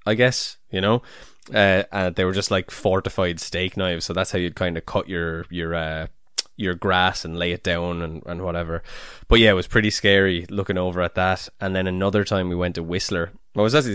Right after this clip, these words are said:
it was in Whistler, but we were just there a different time for leisure rather than work.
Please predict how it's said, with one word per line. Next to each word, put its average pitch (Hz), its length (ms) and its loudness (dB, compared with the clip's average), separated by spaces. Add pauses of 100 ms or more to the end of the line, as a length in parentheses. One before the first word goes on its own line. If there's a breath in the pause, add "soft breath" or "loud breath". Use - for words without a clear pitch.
(160)
it - 20 2
was 107 120 2
in 113 140 2
Whistler, 101 360 2
but 82 280 -6
we 87 100 -2
were 90 60 -4
just 92 200 -4
there 92 220 2
a 85 40 -4
different 92 360 -2
time 87 320 -2
for 85 260 -4
leisure 87 420 -2
rather 82 280 -4
than 85 160 -8
work. 90 260 -2